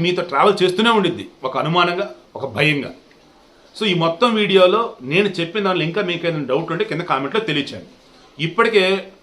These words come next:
విరోచనాలు ముడ్డి నుంచి కాకుండా నోటి నుంచి వెళ్తున్న వాళ్ళు ఎవరైతే ఉన్నారో నన్ను తిడుతూ కామెంట్లు పెడుతూనే ఉన్నారు. పర్వాలేదు, భరిస్తా. ఎందుకంటే వందల మంది ఆడపిల్లలు ఎవరైతే ఉన్నారు ఇప్పుడు గుడ్లవల్లేరు కాలేజీలో, వాళ్ళుగా భయపడొద్దు, బాధపడొద్దు,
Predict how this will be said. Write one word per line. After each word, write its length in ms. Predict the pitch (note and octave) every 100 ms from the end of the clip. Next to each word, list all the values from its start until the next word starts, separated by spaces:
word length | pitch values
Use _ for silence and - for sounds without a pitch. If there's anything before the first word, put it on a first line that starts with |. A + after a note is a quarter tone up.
| _ _ A2+
విరోచనాలు 560 | D#3 A3+ A#3 G3+ - F3
ముడ్డి 160 | E3 G3
నుంచి 140 | G#3+ G3+
కాకుండా 220 | F#3+ G3+ E3
నోటి 180 | G3+ G#3
నుంచి 160 | G3 F#3 E3+
వెళ్తున్న 220 | E3 F3
వాళ్ళు 120 | E3
ఎవరైతే 220 | D#3 F3 D#3+
ఉన్నారో 200 | C#3+ A3+ - - -
నన్ను 140 | D#3 D#3+
తిడుతూ 160 | F#3+ - F3+
కామెంట్లు 260 | G3+ F#3+ F3+
పెడుతూనే 280 | F3+ G3 F#3+
ఉన్నారు. 200 | D3+ - -
పర్వాలేదు, 320 | G3 B3 G#3 E3
భరిస్తా. 300 | A#3+ - - - - _ - - - - F3+
ఎందుకంటే 400 | G#3+ G3+ G3+ G3 F3 F#3+ - G2+ G#2+
వందల 320 | D3+ G3+ A#3 A3
మంది 160 | G#3+ E3+ D#3
ఆడపిల్లలు 440 | F#3 F#3 F3+ D3+ A#2 C3
ఎవరైతే 280 | D#3 F3+ F3
ఉన్నారు 160 | D3 B2
ఇప్పుడు 140 | A#2 A2+
గుడ్లవల్లేరు 380 | C3+ E3 D3 C#3
కాలేజీలో, 340 | C3+ C3+ - - - - - G2+
వాళ్ళుగా 440 | A#2 D#3+ G3+ G3+ A3 - C3
భయపడొద్దు, 540 | D#3 F3+ F3+ F3+ F3 A3 - F#2+ G2
బాధపడొద్దు, 520 | D3 F#3 F3+ E3+